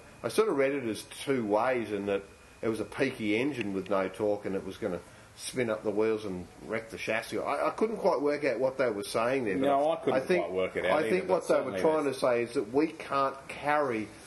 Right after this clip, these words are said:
Speaker 1: the corner speed to the point that at any gear that we come out of the corner, 'cause we don't know our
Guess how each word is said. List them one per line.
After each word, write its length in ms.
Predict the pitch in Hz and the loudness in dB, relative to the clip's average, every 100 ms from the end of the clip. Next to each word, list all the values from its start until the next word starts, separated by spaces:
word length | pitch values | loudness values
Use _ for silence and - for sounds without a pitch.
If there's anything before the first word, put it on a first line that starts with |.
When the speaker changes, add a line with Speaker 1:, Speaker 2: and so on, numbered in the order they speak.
| - | -10
Speaker 1:
the 60 | 110 | -8
corner 480 | - - 175 240 262 | 0 2 4 2 0
speed 500 | - - 110 92 92 - - - - - - - | -4 0 0 2 -2 -8 -18 -20 -18 -16 -14 -4
to 100 | 156 | -2
the 80 | 131 | 0
point 520 | 127 - 175 165 117 - - - | -2 0 2 4 0 -6 -16 -4
that 140 | 120 120 | 0 2
at 120 | 123 | 2
any 240 | 147 170 156 | 2 2 0
gear 300 | 147 143 143 | 2 2 2
that 120 | 120 | 0
we 120 | 131 | -4
come 260 | - 139 135 | -4 0 2
out 180 | 131 | 2
of 60 | 123 | 0
the 60 | 113 | -4
corner, 600 | - - 160 175 139 95 - - - | -6 -2 2 2 0 -4 -6 -10 -6
'cause 100 | 117 | -4
we 100 | 117 | 0
don't 260 | 127 123 | 2 2
know 160 | 120 | 0
our 80 | 107 | 2